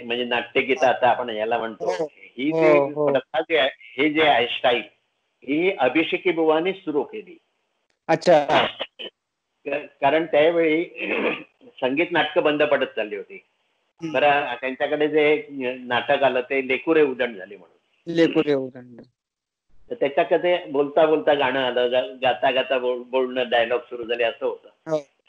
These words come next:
Speaker 1: श्रीकांत,
Speaker 2: हो.
Speaker 1: श्रीकांत मोरे आणि कल्पना देशपांडे hero heroine होते. तर
Speaker 2: हो.
Speaker 1: तेव्हाच आहे. तर त्या पद्धतीचंच आता प्रशांत दामलेला सूट होईल म्हणून मी ती style, अभिषेकींची स्टाईलने असं ती हलकी फुलकी गाणी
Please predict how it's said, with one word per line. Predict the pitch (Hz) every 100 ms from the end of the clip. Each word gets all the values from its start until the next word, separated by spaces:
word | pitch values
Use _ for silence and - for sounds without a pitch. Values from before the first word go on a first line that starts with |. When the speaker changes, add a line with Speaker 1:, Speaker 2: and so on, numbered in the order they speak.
| -
Speaker 1:
श्रीकांत, | 120 151 147 135
Speaker 2:
हो. | 120
Speaker 1:
श्रीकांत | 135 135 139
मोरे | 131 127 135 135
आणि | 131 127
कल्पना | 135 123 120 131 127
देशपांडे | 117 110 - 117 117
hero | 127 110 117
heroine | 113 107 107
होते. | 98 - - _ _ _ _ _
तर | -
Speaker 2:
हो. | 151
Speaker 1:
तेव्हाच | 143 170 196
आहे. | 202 165 113 _ _ -
तर | 139
त्या | - 180
पद्धतीचंच | 214 190 - 202 208 214 247 247 - 160
आता | - 160
प्रशांत | - 151 175 170
दामलेला | 160 160 160 165 160 - _ _
सूट | 175 160 143
होईल | 139 104 - _ _
म्हणून | 120 127 147
मी | 147 160
ती | 156 160 190 _ _ _ _ _
style, | - 131 123 143 - _
अभिषेकींची | 123 123 147 147 139 165 165 170
स्टाईलने | 165 - 120 120 120 135 143 - _ -
असं | 104 131
ती | - 139 -
हलकी | 127 131 - 151
फुलकी | 127 123 143
गाणी | 123 117 117